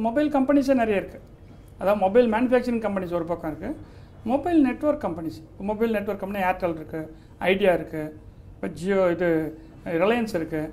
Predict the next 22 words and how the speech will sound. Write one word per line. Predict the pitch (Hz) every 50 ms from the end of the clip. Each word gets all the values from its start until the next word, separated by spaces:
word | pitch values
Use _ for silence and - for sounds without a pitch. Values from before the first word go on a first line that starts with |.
| - - - - -
இந்த | - 233
மாதிரி | 277 269 240 196
நிறைய | 220 277 320 339 311 269
நிறுவனங்கள் | 254 277 262 262 254 240 226 220 208
வந்து | 214 240 285 294
அந்த | 262 226 208
mobile | 208 214 254 254 233
network | 208 202 208 196 -
கொடுத்துருக்கு. | - 170 - 180 156 156 156 - - - - - - -
பி | 214 247
எஸ் | 247 - -
என் | 180 170
எல் | 160
இருக்கு | 156 - 156 151
கவர்மெண்ட்டோடது. | 180 185 196 190 180 165 165 151 147 139 135 147 - - - - - - - -
So | - 240
இது | 214 185 202
எல்லாமே | 262 311 359 370 370 349 311 269
வந்து | 233 196 202 214 226 240 - - - - - - - - 220
அந்த | 190 - 185 190
மொபைல்ஸுக்கு | 208 220 247 240 240 233 - - 196 196 185 185
வந்து | 196 262